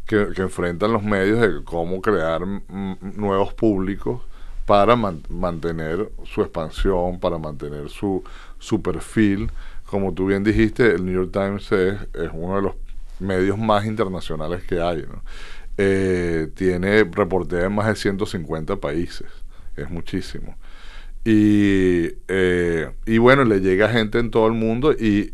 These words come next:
realmente trae, trae, trae historias de todo el mundo, eh, desde África, Medio Oriente, América Latina, o sea, todo, se hace un gran esfuerzo por tener una cobertura sustancial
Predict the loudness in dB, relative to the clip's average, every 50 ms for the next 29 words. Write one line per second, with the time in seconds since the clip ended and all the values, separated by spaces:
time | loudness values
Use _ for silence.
0 | -6 -4 0 0 2 2 2 2 2 0 0 0 2 2 2 2 2 -2 -10 -12
1 | -10 -10 -8 -6 -6 -6 -6 -4 2 6 10 10 12 12 10 10 6 2 0 4
2 | 6 6 8 8 6 6 4 0 -6 -12 -6 -2 0 4 6 6 6 4 4 6
3 | 8 10 10 10 8 6 4 0 -2 -4 -4 -4 -2 0 0 0 2 2 0 0
4 | 0 -2 -4 -6 -8 -8 -6 -4 -2 -2 0 0 0 0 0 0 0 0 -2 -2
5 | -2 -2 -2 -2 -4 -4 -6 -4 -4 -4 -4 -4 -2 -2 -2 -2 -2 -4 -8 -10
6 | -10 -12 -12 -12 -10 -10 -8 -6 -4 -2 0 0 0 0 0 0 0 0 -2 -4
7 | -4 -4 -4 -4 -4 -6 -6 -6 -6 -6 -8 -8 -6 -6 -6 -4 -4 -6 -6 -8
8 | -10 -4 0 2 4 4 4 2 0 -4 -8 -14 -18 -18 -18 -16 -14 -12 -4 0
9 | 0 0 2 0 -2 -2 0 2 4 4 4 4 2 2 4 4 4 4 2 0
10 | 0 0 0 0 0 -2 -4 -8 -10 -12 -12 -14 -16 -6 -4 -2 -2 0 0 0
11 | 0 2 6 6 6 6 4 0 -2 0 0 0 0 -2 -4 -8 -8 -4 -4 -4
12 | -4 -4 -8 -10 -4 0 0 0 0 0 -4